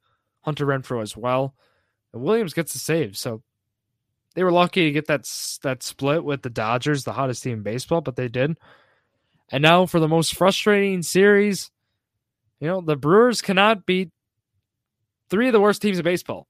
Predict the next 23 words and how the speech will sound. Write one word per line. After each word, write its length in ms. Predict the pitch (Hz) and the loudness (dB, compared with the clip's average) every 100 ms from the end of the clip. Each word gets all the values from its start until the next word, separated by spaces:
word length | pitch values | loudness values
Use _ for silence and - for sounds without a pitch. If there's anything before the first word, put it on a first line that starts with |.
| _ | _
I 60 | 139 | -4
mean, 120 | 156 | -2
it's 120 | 147 | -2
as 80 | 156 | -4
simple 240 | 190 196 | -4 -2
as 120 | 170 | -2
that. 260 | 196 180 - _ _ _ _ _ _ _ _ _ | 0 0 -2 _ _ _ _ _ _ _ _ _
I'm 140 | 131 147 | -8 -6
just, 200 | 151 175 | -6 -6
uh, 460 | 156 151 147 151 | -8 -6 -6 -4
let's 220 | 151 165 | -2 -2
go 140 | - 170 | 0 0
through 200 | 170 120 | 0 -4
it. 140 | 90 | -4
So 240 | - 147 - _ _ _ _ _ _ _ _ | 0 0 -2 _ _ _ _ _ _ _ _
the 120 | - - _ - | -14 -14 _ 2
early 360 | 175 208 220 175 | 4 6 6 6
August, 680 | 151 123 104 110 - - - | 6 4 -2 -6 -8 -12 -8
right? 440 | 131 131 139 - - | -4 -2 -2 -6 -10
I 100 | 127 | -8
mean, 180 | 127 123 | -6 -4
they, 180 | 123 123 _ - | -4 -8 _ -8
they 160 | 123 | -8